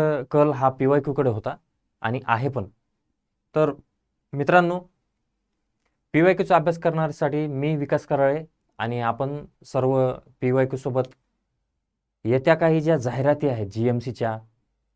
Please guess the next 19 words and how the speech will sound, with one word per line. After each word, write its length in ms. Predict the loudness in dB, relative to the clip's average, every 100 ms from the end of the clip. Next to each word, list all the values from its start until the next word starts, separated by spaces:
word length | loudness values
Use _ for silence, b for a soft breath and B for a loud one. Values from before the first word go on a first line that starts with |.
| -12
अ, 200 | -8 -8
जीएमसीच्या 540 | -2 0 -2 -4 -4
म्हणा, 360 | -4 -4 -6 -8 -16 _ _ _ _ _ -4
पाल्या-, 320 | -2 -2 -4
महानगरपालिकेच्या 840 | -4 -4 -4 -2 -2 -2 -6 -6
म्हणा, 340 | -6 -8 -10 -14 _ _ _ _ _ -14
एसटी 240 | -10 -4
महामंडळ 440 | -2 -2 -2 0 -2
म्हणा, 320 | -2 -8 -12 _ _ _ _ _ _ _
अ, 280 | -16 -16 -14 -8
त्यानंतर, 640 | -6 -6 -6 -4 -4 -4
अ, 20 | -6 _ _ _ _ _ -8
इतर 540 | -2 2 4 4 2
जे 160 | -2 -2
काही 200 | 0 0
डिपार्टमेंट 500 | 0 0 0 -2 -4
आहेत, 180 | -6
वनरक्षक 500 | -6 -4 -4 -4 -8 -10
म्हणा, 300 | -8 -10